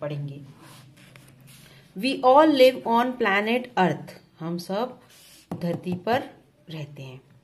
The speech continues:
Planet means ग्रह। जो हमारा ग्रह, ग्रह है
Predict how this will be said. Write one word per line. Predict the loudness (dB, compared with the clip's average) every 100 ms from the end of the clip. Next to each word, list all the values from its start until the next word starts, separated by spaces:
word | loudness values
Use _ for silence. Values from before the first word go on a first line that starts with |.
| -10
Planet | -6 -2 -2 -2 -4
means | -2 -2 -2 -12
ग्रह। | -8 -4 -4 -6 -8 -14 _ _ _ -16 -16 -14 -8
जो | -8
हमारा | -6 -6 -6
ग्रह, | -6 -6 -6 -6 -8
ग्रह | -2 0 0
है | 0 -2 -2 -4